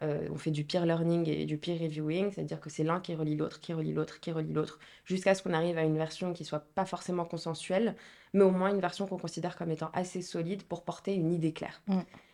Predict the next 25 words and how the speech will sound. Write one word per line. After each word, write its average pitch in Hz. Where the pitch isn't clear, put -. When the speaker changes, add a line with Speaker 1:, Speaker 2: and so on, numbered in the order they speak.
Speaker 1:
Et 147
en 143
fait, 190
Contresens, 208
c'est -
le 156
premier 190
ouvrage 175
qu'on 175
a 156
construit 170
de -
cette 160
façon-là, 160
euh, 151
et 185
porte 175
justement 170
sur 165
la 151
question 156
de 160
la 156
dette 151
publique, 190